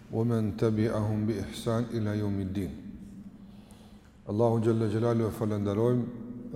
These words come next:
dhe vetëm prej Tij ndihmë dhe falje kërkojmë, ndërsa salavatet dhe selamet tona qofshin mbi Muhammedin sallallahu alaihi wasallam, mbi familjen, shokët dhe të gjithë ata që i ndjekin këtë rrugë deri në ditën e fundit të kësaj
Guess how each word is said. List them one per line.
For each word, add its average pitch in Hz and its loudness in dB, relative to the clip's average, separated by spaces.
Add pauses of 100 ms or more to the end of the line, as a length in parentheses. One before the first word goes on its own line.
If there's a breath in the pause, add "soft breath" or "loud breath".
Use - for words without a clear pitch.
dhe 107 2
vetëm 107 0
prej 101 0
Tij 107 0
ndihmë 104 0
dhe 98 0
falje 101 0
kërkojmë, 113 0 (1040 loud breath)
ndërsa 104 -2
salavatet 104 0
dhe 98 -2
selamet 110 -2
tona 110 0
qofshin 107 -2
mbi 107 -2
Muhammedin 104 0
sallallahu 101 0
alaihi 101 -2
wasallam, 104 -2
mbi 95 0
familjen, 104 2
shokët 120 2 (800 loud breath)
dhe 110 2
të 110 2
gjithë 127 4
ata 131 6
që 123 0
i 110 4
ndjekin 123 2
këtë 110 0
rrugë 117 2
deri 113 6
në 107 2
ditën 110 2
e 95 -2
fundit 104 -2
të 98 -4
kësaj 98 -4